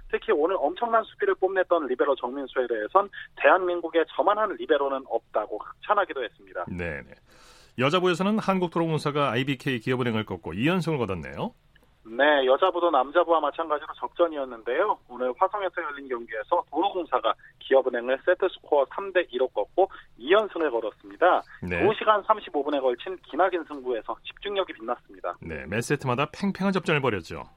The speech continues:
Speaker 1: 일 회부터 듀스 접전이 벌어지는 등 삼 세트까지 계속해서 두 점 차 승부가 이어졌을 정도로 접전이었는데요.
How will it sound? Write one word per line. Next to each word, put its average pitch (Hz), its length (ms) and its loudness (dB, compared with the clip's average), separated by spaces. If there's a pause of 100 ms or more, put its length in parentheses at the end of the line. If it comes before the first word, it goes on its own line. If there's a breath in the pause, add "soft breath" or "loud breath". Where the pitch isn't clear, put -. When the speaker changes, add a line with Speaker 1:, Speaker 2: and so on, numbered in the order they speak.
(600 soft breath)
Speaker 1:
일 233 140 0
회부터 240 480 4
듀스 - 320 -4
접전이 190 380 2
벌어지는 151 520 0
등 170 220 -4
삼 208 140 -4
세트까지 190 500 -6
계속해서 202 580 2
두 - 120 -12
점 185 120 2
차 180 160 -4
승부가 170 320 -2
이어졌을 147 540 0
정도로 139 320 -2
접전이었는데요. 127 1000 0